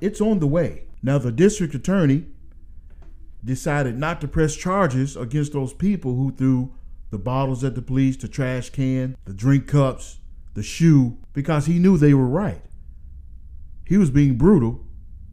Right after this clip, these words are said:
to a suspect who was already in custody. And if you are in the custody of the police,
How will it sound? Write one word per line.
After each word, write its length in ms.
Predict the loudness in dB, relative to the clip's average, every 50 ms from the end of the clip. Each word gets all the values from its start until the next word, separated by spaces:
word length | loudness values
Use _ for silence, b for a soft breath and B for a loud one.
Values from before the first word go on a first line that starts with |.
| -18 -18 -18 -18 -18 -18 -18 -18 -18 -18 -8 -2
to 160 | 0 0 0
a 60 | 0
suspect 560 | -2 -2 -2 -2 -2 -2 -2 -2 -2 -2 0
who 80 | 0 0
was 120 | 0 0
already 560 | -2 -2 0 2 2 2 0 0 0 0 0
in 120 | 0 -2 -2
custody. 460 | -2 -2 -4 -4 -4 -8 -12 -12 -12 -10 -8
And 140 | -4 -4
if 260 | -2 -2 -4 -4 -8 -12 -14 -10 -6
you 280 | -4 -4 -4 -4 -6
are 160 | -6 -6 -4 -4
in 160 | -4 -4 -4
the 100 | -4 -6
custody 440 | -2 -2 0 0 0 0 0 0 0
of 120 | 0 -2
the 60 | -4 -2
police, 480 | 0 0 2 2 2 0 0 -4 -8